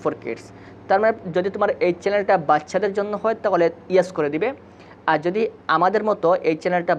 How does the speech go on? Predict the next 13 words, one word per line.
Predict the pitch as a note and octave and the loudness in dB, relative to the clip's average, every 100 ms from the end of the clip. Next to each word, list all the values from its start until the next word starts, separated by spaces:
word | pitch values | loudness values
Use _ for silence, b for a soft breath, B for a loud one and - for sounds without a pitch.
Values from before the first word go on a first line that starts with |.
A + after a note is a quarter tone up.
| C#3+ | 0
বাচ্চাদের | D3 - E3 F#3 F3+ | -2 -2 -4 -2 -2
জন্য | F#3 F3 D#3 C#3 | -2 -2 -2 0
না | F3 F#3+ | -2 0
হয়, | G#3+ G3+ D3 | -2 -2 0
বড়দের | D3+ E3 F#3+ F#3 | 0 0 -2 -4
জন্য | G#3 G3+ D3+ | -4 -4 -4
এই | D#3 | -2
চ্যানেলটা | D#3 D3 D3 D#3 | -2 -2 -2 -2
হয়, | G#3 G#3 | -2 -2
তাহলে | E3 D3 | 0 0
এখান | C#3 C#3+ - | -2 -4 -2
থেকে | - C4 B B B - | 0 0 B B B -12
no | E3 | 0